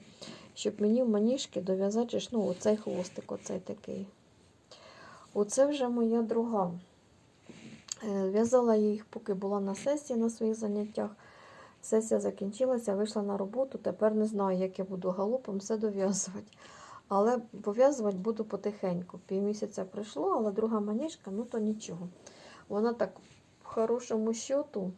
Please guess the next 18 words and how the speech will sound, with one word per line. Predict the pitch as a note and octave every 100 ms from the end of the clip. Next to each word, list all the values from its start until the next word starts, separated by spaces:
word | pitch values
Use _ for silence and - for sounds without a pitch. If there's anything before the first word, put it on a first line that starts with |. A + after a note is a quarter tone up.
| - - -
два, | G#3 A3+ A3 A3+ - - A#3
по | G3+ F#3+ G3+
хорошому | A3 G#3 G#3+ G#3 G3+
рахунку, | G3+ G#3 G3+ F#3+ G3
два | F#3+ A3
вечора, | B3 D#4+ F#4+ A3+ G3+ A3+
і | A3
вона | A#3+ C#4 D#4+
вже, | C4+ A#3+ C4 - - - - - - - - -
і, | - - A3
і | A3
вона | A#3+ C4 C#4+
вже | C4
вив'язується. | B3 B3+ G#3+ F#3 G3 F#3+ G3
Бистро | G3+ G#3+ A3+ G3+ G3+ F3
вона | F3+ F3+ F3+ F#3 - _
в'яжеться, | G#3+ A3 C4 D4 A#3 G3+
швиденько. | - - G#3+ C4 C4+ C4+